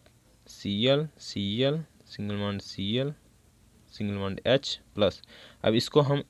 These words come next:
इस तरह से तोड़ सकते हैं, ओ एच एन ओ टू।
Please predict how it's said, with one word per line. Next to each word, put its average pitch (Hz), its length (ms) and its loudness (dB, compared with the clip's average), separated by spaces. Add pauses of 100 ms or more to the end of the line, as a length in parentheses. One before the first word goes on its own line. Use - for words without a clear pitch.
(160)
इस - 120 -4
तरह 117 200 4
से 117 160 -4
तोड़ 107 300 2
सकते - 320 -4
हैं, 120 200 -4 (100)
ओ 104 180 4
एच 143 300 2 (360)
एन 104 320 2
ओ 156 300 0 (400)
टू। 107 200 0